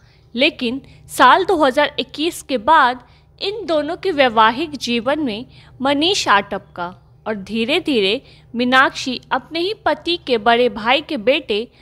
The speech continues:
के आकर्षित होने लगी। दोनों के प्यार का परवान चढ़ना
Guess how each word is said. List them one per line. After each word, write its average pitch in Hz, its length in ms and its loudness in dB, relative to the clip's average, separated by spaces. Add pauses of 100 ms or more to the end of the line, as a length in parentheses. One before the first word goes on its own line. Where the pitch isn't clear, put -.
(200)
के 285 80 -12 (400)
आकर्षित 269 640 0
होने 196 220 -12
लगी। 170 380 -16 (1160)
दोनों 359 380 2
के 453 100 2
प्यार 320 340 4
का 381 100 -4
परवान 269 520 0
चढ़ना 277 500 -4